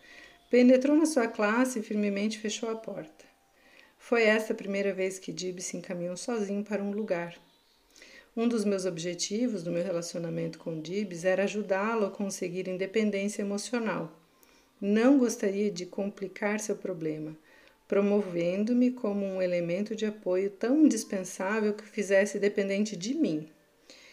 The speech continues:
Isso adiaria um desabrochamento mais completo de sua interioridade. Se Dibs fosse uma criança com carências na esfera emocional e os sintomas pareciam confirmar essa expectativa,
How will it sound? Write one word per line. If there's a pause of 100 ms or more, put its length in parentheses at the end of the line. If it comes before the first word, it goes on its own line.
(280)
Isso
adiaria
um
desabrochamento
mais
completo (460)
de
sua
interioridade. (840)
Se
Dibs
fosse
uma
criança
com
carências
na
esfera
emocional (320)
e
os
sintomas
pareciam
confirmar
essa
expectativa,